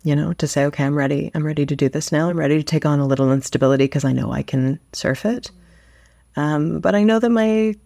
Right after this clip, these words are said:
my family can see that, and especially my mom. You know, that was the biggest journey was, um, was for us to,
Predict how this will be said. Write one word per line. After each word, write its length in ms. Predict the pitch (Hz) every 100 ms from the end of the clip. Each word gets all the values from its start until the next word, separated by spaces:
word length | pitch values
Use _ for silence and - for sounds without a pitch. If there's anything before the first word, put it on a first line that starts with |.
| _ -
my 220 | 185 202
family 320 | 208 359 175
can 140 | 160 151
see 140 | -
that, 100 | 127
and 80 | - 226
especially 400 | - 233 233 196
my 100 | 143
mom. 260 | - 175 - _ -
You 100 | -
know, 60 | -
that 100 | 208
was 120 | 226
the 80 | 240
biggest 300 | 247 226 -
journey 340 | 127 95 165 190
was, 520 | - 123 139 - - - _ _ _
um, 480 | 151 139 - - 165 _ _ _ _ _ _ _ _ _ -
was 240 | 156 -
for 340 | - 123 120
us 220 | - 131 -
to, 400 | 135 - 85